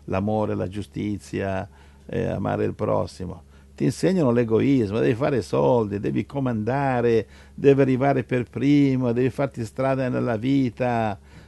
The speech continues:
tu sei intelligente, pensa alla tua posizione.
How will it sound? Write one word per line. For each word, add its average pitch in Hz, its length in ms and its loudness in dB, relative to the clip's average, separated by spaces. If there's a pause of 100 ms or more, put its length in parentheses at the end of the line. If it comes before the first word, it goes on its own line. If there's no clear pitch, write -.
tu 135 100 -4
sei 131 200 -2
intelligente, 123 1400 0 (320)
pensa 131 320 0
alla 127 100 2
tua 135 160 -2
posizione. 127 1400 2